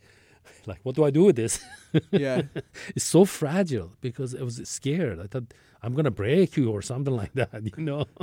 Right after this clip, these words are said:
Speaker 2: Yeah.
Speaker 1: I was really afraid of that. And actually, I didn't hold you guys for, for, I didn't hold you for first two weeks.
Speaker 2: Really?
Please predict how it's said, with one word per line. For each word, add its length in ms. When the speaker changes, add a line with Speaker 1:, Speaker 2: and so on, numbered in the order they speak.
Speaker 2:
Yeah. 300
Speaker 1:
I 140
was 260
really 380
afraid 540
of 80
that. 160
And 120
actually, 580
I 440
didn't 640
hold 640
you 140
guys 440
for, 680
for, 120
I 100
didn't 220
hold 200
you 100
for 240
first 520
two 100
weeks. 480
Speaker 2:
Really? 380